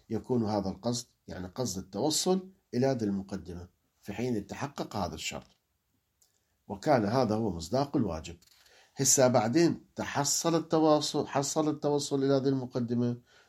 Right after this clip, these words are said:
لو ما حصل، هذا في البحث آخر. يقول: أنت عندما تؤدي هذا السفر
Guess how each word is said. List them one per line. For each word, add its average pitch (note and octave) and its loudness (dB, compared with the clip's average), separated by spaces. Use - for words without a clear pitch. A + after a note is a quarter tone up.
لو C3+ 10
ما D#3 6
حصل، C#3+ -2
هذا A2 -4
في F#2+ -6
البحث G2 -6
آخر. D#3 -4
يقول: A2+ -4
أنت A3 4
عندما G#2+ 2
تؤدي G#2+ -6
هذا G2 -2
السفر A2+ -2